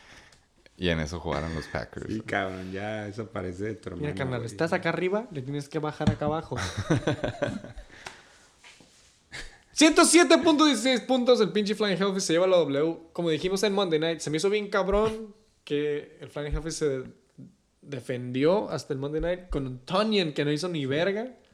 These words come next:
Speaker 3: No está en top performance, ahorita llegamos a él. Pero, güey, saca la W, güey, siete. De hecho, le mandan touchdown y con eso gana. <laughs> Son of a bitch.
Speaker 1: Sí.
Speaker 3: Ya hablamos de Scary Terry, veintitrés punto dos puntos, top performer. Segundo top performer, Austin Eckler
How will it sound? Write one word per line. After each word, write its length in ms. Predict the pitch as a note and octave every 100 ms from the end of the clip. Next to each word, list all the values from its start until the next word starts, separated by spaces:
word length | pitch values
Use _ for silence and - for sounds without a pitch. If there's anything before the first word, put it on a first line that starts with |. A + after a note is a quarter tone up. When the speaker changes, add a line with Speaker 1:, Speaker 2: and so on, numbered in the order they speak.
| _
Speaker 3:
No 80 | D#3+
está 140 | F3+
en 80 | E3+
top 100 | F3
performance, 320 | E3+ E3 E3
ahorita 140 | C3+ D3
llegamos 240 | C#3 C#3
a 100 | B2
él. 160 | B2+ C#3+ _ _ _ _ _
Pero, 180 | D3 C#3
güey, 240 | D#3+ E3+
saca 380 | - - G#3 G#3
la 100 | G3+
W, 200 | F#3 D3
güey, 220 | D#3+ D#3+ C#3+
siete. 640 | - - - F3+ F3+ E3
De 80 | D3+
hecho, 100 | F#3+
le 80 | D3
mandan 320 | C#3+ D#3+ E3
touchdown 360 | E3 D#3+ F3+
y 60 | D3
con 120 | C#3
eso 160 | C3 C3+
gana. 380 | C3 C#3+ D3 C#3+ - - - C3
<laughs> 420 | - _ _ _
Son 260 | - - E3+
of 60 | C3+
a 40 |
bitch. 520 | B2 C#3 C#3+ C#3+ -
Speaker 1:
Sí. 460 | - - - - -
Speaker 3:
Ya 100 | F#3+
hablamos 280 | A3+ A#3 A3
de 160 | G#3 G#3 - -
Scary 400 | - C4 G#3+ D#3+
Terry, 380 | G3 G3+ G3+ F#3+
veintitrés 340 | D3 C#3 C#3 F3
punto 180 | F3+ F#3
dos 100 | F3
puntos, 360 | F#3 F3+ F3+
top 120 | F#3 F3+
performer. 540 | D#3+ F3+ E3+ D3 - -
Segundo 280 | E3 G3
top 140 | G#3 G3+
performer, 440 | F#3+ G3 F#3+ F3 - -
Austin 280 | A3 E3+
Eckler 320 | C3+ C3+ C3